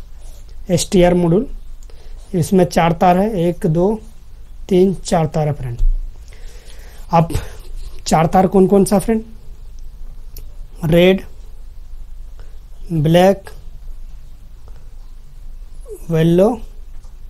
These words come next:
ब्लू, यही चार तार आपको model में देखने को मिलेगा, जो कि आगे practical करके भी आपको दिखाऊंगा। अब फ्रेंड, ये जो transformer का तार है,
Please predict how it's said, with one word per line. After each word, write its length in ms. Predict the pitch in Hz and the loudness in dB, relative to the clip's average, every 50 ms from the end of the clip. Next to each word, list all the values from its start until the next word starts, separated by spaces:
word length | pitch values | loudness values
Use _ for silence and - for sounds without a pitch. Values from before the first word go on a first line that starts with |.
| - - - - - - - - - - - 180 | -16 -16 -18 -16 -14 -14 -14 -14 -14 -8 -4 -2
ब्लू, 400 | 175 165 151 160 202 190 170 139 123 95 - - - - - - - - - - - - - - - - - - - - - - - | 0 0 4 6 6 6 6 4 2 0 -4 -10 -14 -18 -18 -18 -16 -14 -14 -14 -6 0 0 0 0 0 -4 -8 -12 -14 -12 -4 2
यही 120 | 170 190 196 | 4 4 6
चार 220 | - - 175 - | 6 4 4 4
तार 180 | 165 - 185 180 | 4 4 4 4
आपको 320 | 180 175 - - 262 285 - - - - - - - - - - - | 4 2 0 -2 -2 -2 -2 -6 -14 -14 -14 -14 -14 -14 -12 -2 2
model 240 | 180 175 170 170 180 | 4 6 8 8 8
में 160 | 190 202 185 | 6 6 6
देखने 260 | 165 156 135 160 165 | 6 4 4 4 0
को 120 | 160 - 180 | 2 4 4
मिलेगा, 380 | 175 170 175 175 175 208 262 - - - 185 | 6 8 8 8 6 6 2 0 -2 0 2
जो 140 | 165 170 | 4 4
कि 100 | 160 180 | 6 6
आगे 160 | 165 165 165 170 | 6 6 4 4
practical 440 | 165 170 156 147 160 165 - 175 165 | 2 2 0 2 2 4 4 2 4
करके 280 | 170 160 147 - 180 | 4 2 2 4 2
भी 100 | 170 180 | 4 4
आपको 220 | 175 170 165 - 185 | 4 2 4 2 2
दिखाऊंगा। 360 | 175 143 185 175 185 202 226 - - - - - - - - - - - - - - - | 2 2 2 2 2 2 0 -4 -10 -12 -12 -14 -14 -16 -16 -16 -14 -14 -14 -12 0 4
अब 160 | 214 208 202 - | 4 4 4 4
फ्रेंड, 240 | - 233 247 254 254 - - - - - - - - - - | 4 6 6 4 2 -4 -10 -12 -12 -12 -12 -12 -14 -4 2
ये 180 | 208 202 214 220 | 6 8 8 8
जो 120 | 214 277 | 8 6
transformer 480 | 220 233 208 - - 208 208 196 202 190 | 2 2 0 0 2 0 2 4 4 4
का 80 | 190 185 | 4 2
तार 280 | - 185 156 147 131 139 | 2 4 2 2 2 2
है, 120 | 139 | -2